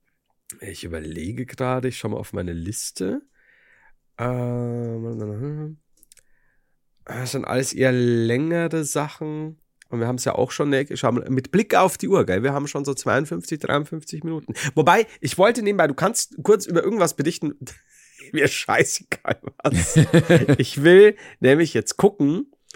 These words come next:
Speaker 1: äh, ob wir die, aber das hätte ich, äh, vielleicht, vielleicht hast du recht. Ich, ich bin mir,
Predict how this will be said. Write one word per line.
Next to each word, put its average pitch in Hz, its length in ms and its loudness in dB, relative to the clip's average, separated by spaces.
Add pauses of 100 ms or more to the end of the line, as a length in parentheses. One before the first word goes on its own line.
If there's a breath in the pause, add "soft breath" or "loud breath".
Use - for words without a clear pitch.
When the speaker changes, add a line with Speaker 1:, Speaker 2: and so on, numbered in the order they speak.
(600 soft breath)
Speaker 1:
äh, 135 320 6
ob - 240 2
wir 135 500 4 (300)
die, 131 260 -8
aber 107 180 -6
das 98 140 -8
hätte 113 160 -8
ich, - 180 -16
äh, 110 160 -14
vielleicht, - 360 -14
vielleicht 117 260 -8
hast 113 160 -4
du 98 40 -10
recht. 95 260 -10 (420 loud breath)
Ich, - 200 0
ich 160 100 -2
bin 196 100 4
mir, 226 220 4